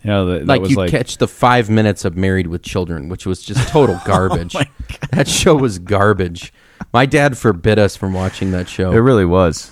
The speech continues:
Speaker 1: I mean, that was just, yeah. And that was back in the day when you had wholesome shows that ended with a, like, Family Matters. There was always a
Speaker 2: Right.
Speaker 1: moral, a moral
Speaker 2: Yes.
Speaker 1: teaching at the end.
Speaker 2: Yes.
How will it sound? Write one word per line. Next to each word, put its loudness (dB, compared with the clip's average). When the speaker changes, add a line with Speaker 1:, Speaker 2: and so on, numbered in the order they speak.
Speaker 1:
I -4
mean, 2
that 4
was -2
just, -8
yeah. -4
And -2
that 6
was 4
back 2
in 0
the -2
day 2
when 2
you 0
had 0
wholesome -6
shows -6
that -8
ended -2
with -6
a, -6
like, -10
Family -2
Matters. -6
There -12
was -10
always -8
a -10
Speaker 2:
Right. -2
Speaker 1:
moral, -4
a -8
moral 0
Speaker 2:
Yes. 2
Speaker 1:
teaching -4
at -4
the -4
end. -8
Speaker 2:
Yes. -2